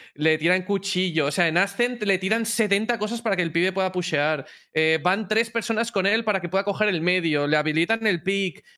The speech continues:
Le hacen diez mil millones de cosas. O sea, sí, ah, sí es el, el mayor, eh, yo creo que, o sea,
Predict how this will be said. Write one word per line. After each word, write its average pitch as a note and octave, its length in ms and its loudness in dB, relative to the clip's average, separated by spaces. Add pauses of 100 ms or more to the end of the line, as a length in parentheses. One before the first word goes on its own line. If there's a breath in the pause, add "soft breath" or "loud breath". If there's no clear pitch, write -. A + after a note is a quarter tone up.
(100)
Le E3 100 2
hacen A3 180 -2
diez G3+ 140 2
mil G3+ 240 -2
millones F#3+ 320 0
de F#3 100 0
cosas. E3 420 -4
O - 60 -8
sea, D3+ 280 0 (600)
sí, A3+ 640 -2
ah, E2 300 -6 (160)
sí G#3 340 0
es G#3+ 500 -2
el, D3 720 0 (120)
el D3 180 -2
mayor, E3 1040 0 (440)
eh, C#3 760 0
yo C#3+ 120 -4
creo D3+ 180 -2
que, D3+ 460 0
o - 40 -10
sea, C#3 320 -4